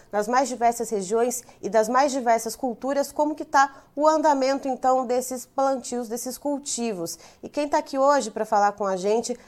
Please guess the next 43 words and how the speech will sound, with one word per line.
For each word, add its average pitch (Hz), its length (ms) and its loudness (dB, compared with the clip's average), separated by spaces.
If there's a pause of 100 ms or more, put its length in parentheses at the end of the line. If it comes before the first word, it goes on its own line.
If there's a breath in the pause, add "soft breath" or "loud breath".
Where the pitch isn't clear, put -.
(100)
é 233 100 10
o 247 60 10
Carlos 254 420 2
Koenig, 240 400 2
que 262 120 -2
é 247 40 2
gerente 247 400 0
técnico 262 520 0
da 214 100 4
Cevale, 202 640 4 (220 loud breath)
e 214 60 -6
vai 233 140 6
contar 254 300 2
um 277 60 0
pouquinho 262 320 -2
pra 214 160 0
gente 226 280 0
como 285 200 0
que 285 80 -12
tá 240 160 4
o 233 40 4
processo 226 460 -4
de 214 140 -6
colheita 214 680 -2 (160 loud breath)
da 240 160 2
soja 254 580 2
lá 202 160 2
no 208 100 0
oeste 190 340 0
do 202 80 -10
Paraná 208 160 2 (640 loud breath)
e 330 100 -2
também 302 560 2
o 294 100 -2
plantio 302 380 0
do 277 120 -4
milho 277 200 -2
safrinho, 262 400 -2
o - 20 -6
que 277 120 -8
que 269 60 -14
se 285 120 -8
planeja. 254 720 0